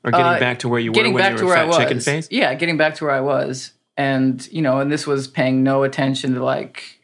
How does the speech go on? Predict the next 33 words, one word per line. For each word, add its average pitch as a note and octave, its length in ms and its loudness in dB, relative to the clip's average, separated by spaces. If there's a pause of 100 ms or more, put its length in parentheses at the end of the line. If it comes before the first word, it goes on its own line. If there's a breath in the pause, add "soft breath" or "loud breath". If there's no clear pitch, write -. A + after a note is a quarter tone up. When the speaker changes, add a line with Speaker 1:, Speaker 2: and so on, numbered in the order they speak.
(160)
Speaker 2:
fueling C3+ 460 2
my C3 100 2
workouts. - 600 -4
You B2+ 60 0
know, C3 100 2
I C3 100 2
just B2+ 220 -4
ate C3+ 160 2
like C3 180 0
a - 20 -4
normal B2+ 280 0
person, C3 500 -2
no B2+ 160 0
pre-workout C3 1040 0
nutrition, C3 600 -2
no B2+ 120 0
post-workout C3 680 -4
nutrition, B2+ 380 -6
just C3+ 160 -6
eating. D#3+ 120 6
Speaker 1:
What? G#3 480 2 (380 soft breath)
Speaker 2:
And G#3 160 0
yeah, B3 160 4
it D3+ 60 0
was D3 140 -4
just, F3 260 -4
you D#3+ 120 0
know, D3+ 240 0
very, D#3 460 2
this C#3+ 200 -4
very, D3 340 0
like, C3 400 -4
lazy, C#3+ 1200 -4